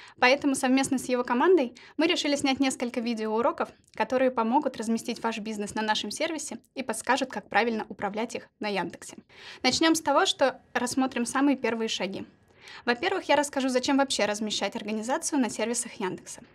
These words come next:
Расскажу, как именно ее добавить и как подтвердить, что именно вы являетесь ее владельцем. Начнем с первого шага. Зачем вообще размещать организацию на Яндексе?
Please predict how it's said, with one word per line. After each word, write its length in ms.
Расскажу, 360
как 240
именно 260
ее 200
добавить 520
и 60
как 240
подтвердить, 440
что 160
именно 380
вы 300
являетесь 640
ее 140
владельцем. 520
Начнем 300
с 80
первого 460
шага. 380
Зачем 320
вообще 280
размещать 580
организацию 680
на 60
Яндексе? 460